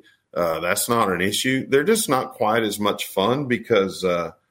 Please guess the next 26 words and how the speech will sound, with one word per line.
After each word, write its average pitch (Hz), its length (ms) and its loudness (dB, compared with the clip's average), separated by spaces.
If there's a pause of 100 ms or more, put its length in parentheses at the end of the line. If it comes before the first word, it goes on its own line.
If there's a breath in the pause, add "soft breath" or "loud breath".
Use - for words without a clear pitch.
(540)
it's 220 240 0
hard 139 640 2
to 120 260 0
bring 101 320 0
in 104 160 2
a 98 140 0
lot 92 320 0
of 90 260 0 (720)
stories 101 800 2
and 92 120 -2
personal 95 400 0
experience 92 600 -2
from 78 240 -6
tactics. - 680 -10
Uh, 90 60 -4
you 98 140 0
know 110 140 0
what 110 100 2
I 104 60 0
mean? 104 320 -2 (420 loud breath)
Um, 98 580 0 (120)
they're 120 180 2
kinda 185 260 2
cut 117 320 2
and 101 140 -6
dry. 82 500 -2